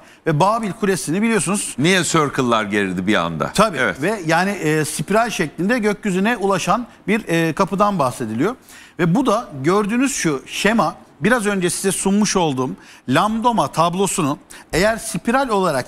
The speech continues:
Speaker 1: ele alırsanız tam olarak bunu elde ediyorsunuz. Aslında bunlar yine burada gördüğünüz,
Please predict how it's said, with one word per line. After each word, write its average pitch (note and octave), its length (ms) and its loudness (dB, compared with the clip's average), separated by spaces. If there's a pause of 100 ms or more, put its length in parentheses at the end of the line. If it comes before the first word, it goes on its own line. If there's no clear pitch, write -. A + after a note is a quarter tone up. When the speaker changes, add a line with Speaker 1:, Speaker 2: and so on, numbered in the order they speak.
Speaker 1:
ele E3 200 2
alırsanız F#3 720 -2 (500)
tam C4 180 2
olarak G#3+ 420 0
bunu A3 240 0 (220)
elde C#3+ 280 0
ediyorsunuz. B2+ 500 -4 (280)
Aslında F#3 500 -2
bunlar G#3+ 320 2
yine G#3+ 440 2
burada G3+ 200 0
gördüğünüz, F#3 540 0